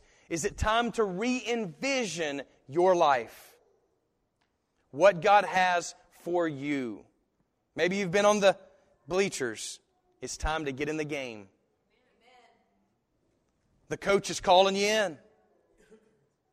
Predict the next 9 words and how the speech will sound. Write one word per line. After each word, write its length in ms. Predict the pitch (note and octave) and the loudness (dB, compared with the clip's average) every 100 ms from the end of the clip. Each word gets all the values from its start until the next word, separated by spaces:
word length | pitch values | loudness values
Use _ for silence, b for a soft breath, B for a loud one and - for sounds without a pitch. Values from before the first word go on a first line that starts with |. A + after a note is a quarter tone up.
| _ - | _ -4
I 100 | E3+ | 0
know 180 | F#3+ G3+ | 4 2
it's 160 | E3 | 0
daunting, 580 | D3+ F#3 G#3 G#3 A3+ G#3+ | 0 4 4 2 -2 -2
it's 180 | D3 - | -6 -2
overwhelming, 720 | F3+ G3+ F#3+ F3+ G3 G#3 G3+ | -2 0 -4 0 0 0 -2
but 180 | D#3 D3 | -6 -2
that's 300 | F3 F3+ - | -4 -4 -4
okay, 480 | F#3 E3+ E3 C#3 | -6 -4 -2 -2